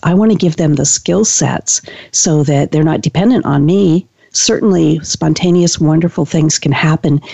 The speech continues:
and do happen within our sessions, but I also want to give them the tools so that they can start to change and develop that positive mindset for themselves.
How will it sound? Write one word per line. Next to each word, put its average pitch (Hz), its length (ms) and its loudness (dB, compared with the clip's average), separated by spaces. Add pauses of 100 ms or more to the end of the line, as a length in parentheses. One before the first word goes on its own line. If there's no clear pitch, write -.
(160)
and 156 200 0
do 185 200 2
happen 143 600 0
within 160 360 0
our 143 160 2
sessions, 151 720 0 (320)
but 143 120 0
I 131 160 -2
also 170 280 0
want 180 140 2
to 151 60 2
give 165 240 -2
them 147 160 2
the 147 140 -4
tools 175 680 0 (200)
so - 180 -2
that - 240 -6
they 180 280 2
can 156 320 -2
start - 600 0
to 139 100 -6
change 160 880 0 (140)
and 143 140 0
develop 147 420 -2
that 147 360 -2
positive 147 360 -2
mindset 147 540 -2
for 143 120 -2
themselves. 135 680 -2